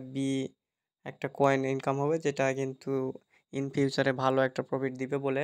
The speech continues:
আশা করা যায়, কারণ এটার এখনও কোনো মার্কেটে লিস্টেড হয় নাই, but এটা অনেক দিন থেকে মাইনিং চলছে। But আমি অনেক রিসার্চ করার পর, অনেক অ্যাডমিনের সাথে কথা বলার পর দেখলাম, so এখান থেকে কিন্তু ভালো একটা প্রফিট দিবে। So এটা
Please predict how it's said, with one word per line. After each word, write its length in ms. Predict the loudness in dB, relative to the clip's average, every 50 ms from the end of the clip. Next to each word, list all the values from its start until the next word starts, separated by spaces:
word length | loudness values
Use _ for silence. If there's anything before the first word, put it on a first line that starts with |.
| 0
আশা 240 | 0 0 0 0 -2 -4
করা 200 | -2 -4 -4 -4
যায়, 180 | -2 -4 -4 0
কারণ 260 | 0 2 2 2 0 -2
এটার 240 | -2 -2 -2 -2 -4 -6 _ _ _ _ _ _ _ -20 -16 _
এখনও 260 | -8 -6 -4 -2 -2 -2
কোনো 160 | -2 -2 -2 0
মার্কেটে 360 | 0 -2 -2 -2 -2 -2 -2
লিস্টেড 340 | 0 -2 -4 -2 -4 -2 0
হয় 140 | 0 0 2 2
নাই, 100 | 0 2
but 160 | 4 2 2 2
এটা 140 | 0 -2 0
অনেক 220 | 0 0 -2 -2 -2
দিন 140 | -2 -4 -4 -4
থেকে 200 | -4 -2 -2 -2 -2 -2
মাইনিং 480 | -2 -2 -2 -2 -2 -2 -2 -4 -6 -6 -10 -10
চলছে। 320 | -8 -6 -6 -6 -4 -4 -4 -4
But 160 | -2 -4 -4 -4
আমি 160 | -4 -4 -4 -4
অনেক 220 | -4 -4 -4 -6 -6
রিসার্চ 300 | -6 -8 -8 -8 -12 -12 -12
করার 240 | -10 -8 -8 -6 -6
পর, 120 | -6 -8 -8 -10 -14 -20 -20 _ _ -12
অনেক 220 | -10 -8 -8 -6 -2
অ্যাডমিনের 400 | -2 -2 -2 -2 -2 -4 -4 -6
সাথে 160 | -6 -4 -4 -4 -4 -6 -6
কথা 200 | -8 -6 -4 -4 -4
বলার 220 | -4 -6 -6 -6
পর 120 | -6 -6 -4 -2
দেখলাম, 320 | -2 -2 -2 -2 -4 -4 -6 -10 _ _ -20 -20 -20 -20 -20 _ _
so 80 | _ -6 -4
এখান 160 | -2 -2 -2
থেকে 140 | -2 -2 -4
কিন্তু 160 | -4 -6 -4
ভালো 220 | -2 0 0 2 2
একটা 180 | 0 0 -2 -6
প্রফিট 300 | -4 -4 -4 -2 -4 -6 -6
দিবে। 240 | -4 -4 -4 -4 -4 -6 -8
So 120 | -4 -2 0 2 2 2
এটা 220 | 2 0 0